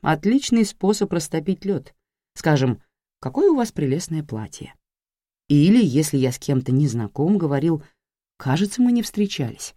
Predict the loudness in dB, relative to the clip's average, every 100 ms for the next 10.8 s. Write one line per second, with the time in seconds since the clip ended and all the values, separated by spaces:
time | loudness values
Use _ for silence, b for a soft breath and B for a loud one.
0 | _ 4 6 8 4 0 -4 0 0 0
1 | -6 -4 -4 -4 -8 -16 -14 -14 -16 -20
2 | -20 _ _ _ _ _ _ _ _ _
3 | _ _ _ _ _ _ 0 2 2 2
4 | 0 -4 _ _ _ _ _ -4 -2 -2
5 | -2 -2 -2 -2 -4 -4 -6 -6 -6 -4
6 | -4 -4 -10 -8 -12 -12 -14 -16 -18 _
7 | _ _ _ _ _ _ _ _ _ _
8 | -4 0 2 0 -2 -2 -2 -2 -2 -2
9 | 2 0 2 0 0 -2 -4 -10 -8 -8
10 | -6 -8 -10 -14 -12 -14 -14 -16